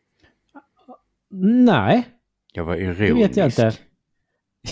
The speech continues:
Speaker 1: <laughs>
Speaker 2: Hur mycket har du
Speaker 1: Okej.
Speaker 2: druckit egentligen?
Speaker 1: Nej, men du, du, jag är tio år äldre än dig. Jag förstår inte ironi på samma sätt.
Speaker 2: Men är inte du typ, ja, ki-, ki-,
Speaker 1: Sjuttiotvå.
Speaker 2: Killinggänget ålder?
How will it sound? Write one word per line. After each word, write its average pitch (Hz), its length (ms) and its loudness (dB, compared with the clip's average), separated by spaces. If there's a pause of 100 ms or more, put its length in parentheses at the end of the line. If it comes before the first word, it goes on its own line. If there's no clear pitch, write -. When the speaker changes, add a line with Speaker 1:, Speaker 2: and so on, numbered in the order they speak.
(680)
Speaker 1:
<laughs> 254 680 -2
Speaker 2:
Hur 120 60 -8
mycket 117 320 -4
har 107 80 -2
du 104 100 -2
Speaker 1:
Okej. 143 140 0
Speaker 2:
druckit 120 480 -8
egentligen? 147 400 -10 (1000)
Speaker 1:
Nej, 180 240 2
men 185 160 0
du, 180 140 2 (140)
du, 180 280 2
jag 180 220 2
är - 20 2
tio 175 280 0
år 165 80 2
äldre 165 240 0
än 135 80 0
dig. 113 120 -2
Jag 127 100 0
förstår 165 360 0
inte 139 180 -2
ironi 143 300 0
på - 120 -6
samma 120 280 -2
sätt. - 320 -8 (640)
Speaker 2:
Men 101 220 -4
är 107 100 -4
inte 104 200 -6
du 107 180 0
typ, 82 320 -6 (1040)
ja, 76 320 -4
ki-, - 240 -4
ki-, - 40 -16
Speaker 1:
Sjuttiotvå. 113 500 -2
Speaker 2:
Killinggänget 69 680 -6
ålder? 62 300 -12